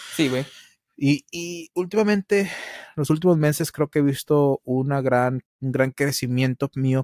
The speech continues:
Speaker 2: personal en el aspecto de que, güey, estoy totalmente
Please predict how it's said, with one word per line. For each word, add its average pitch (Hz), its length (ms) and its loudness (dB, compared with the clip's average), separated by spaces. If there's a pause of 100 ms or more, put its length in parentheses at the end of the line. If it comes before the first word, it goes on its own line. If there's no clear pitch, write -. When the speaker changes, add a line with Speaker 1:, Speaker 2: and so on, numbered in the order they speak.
Speaker 2:
personal 120 540 0
en 113 100 0
el 113 60 0
aspecto - 440 -4
de 113 100 0
que, 107 220 -6
güey, 120 440 2
estoy 151 680 0 (520)
totalmente 127 1120 0